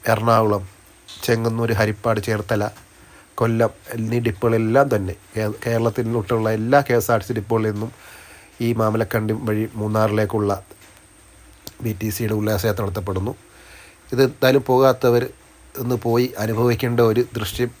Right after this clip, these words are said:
മനോഹരിതയാണ് ഈ മാമലക്കണ്ടം വഴിയുള്ള മൂന്നാറിലേക്കുള്ള യാത്ര. അപ്പം ഇനി പോകാത്തവർ ഈ പറഞ്ഞ ഡിപ്പോകളിൽ ബന്ധപ്പെട്ട് ഈ ട്രിപ്പുകൾ പോകുന്നത്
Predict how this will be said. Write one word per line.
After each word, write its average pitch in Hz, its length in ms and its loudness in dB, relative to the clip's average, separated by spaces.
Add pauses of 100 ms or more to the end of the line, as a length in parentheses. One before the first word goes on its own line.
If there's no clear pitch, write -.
(260)
മനോഹരിതയാണ് 107 760 0
ഈ - 80 -4
മാമലക്കണ്ടം 107 600 -2
വഴിയുള്ള 104 280 0 (100)
മൂന്നാറിലേക്കുള്ള 101 680 -2 (200)
യാത്ര. 95 220 -2 (840)
അപ്പം 127 180 0 (420)
ഇനി 127 180 0 (360)
പോകാത്തവർ 113 580 2
ഈ - 20 0 (100)
പറഞ്ഞ 113 280 2
ഡിപ്പോകളിൽ 110 400 -2
ബന്ധപ്പെട്ട് 104 420 -4 (120)
ഈ - 20 -4 (960)
ട്രിപ്പുകൾ 113 400 0 (200)
പോകുന്നത് 110 360 0